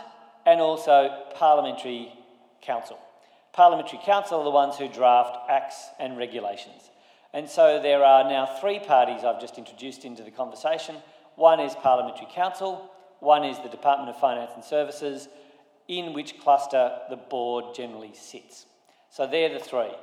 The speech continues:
So have we drafted the regulations? No, we haven't. We've advised the department, who has worked with a parliamentary drafting team, on what the final form would be.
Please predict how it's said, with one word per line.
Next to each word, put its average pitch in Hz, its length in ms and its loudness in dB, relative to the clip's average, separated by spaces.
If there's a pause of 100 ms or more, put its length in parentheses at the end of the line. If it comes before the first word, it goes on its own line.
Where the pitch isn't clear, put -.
(340)
So 160 240 4
have 170 240 0
we 185 180 -2
drafted 143 380 6
the 123 80 -12
regulations? 123 580 -4
No, 117 220 -4
we 113 80 -16
haven't. - 380 -4 (560)
We've 185 220 -4
advised 143 600 4
the 135 60 -10
department, 127 480 -2 (180)
who 147 120 -6
has 139 220 -2
worked 131 380 -6
with 135 100 -8
a 127 40 -12
parliamentary 131 520 0
drafting 135 480 0
team, 131 400 -10 (420)
on 135 360 2
what 147 180 -2
the - 60 -14
final 123 320 -2
form 117 260 -8
would 110 160 -16
be. 101 220 -14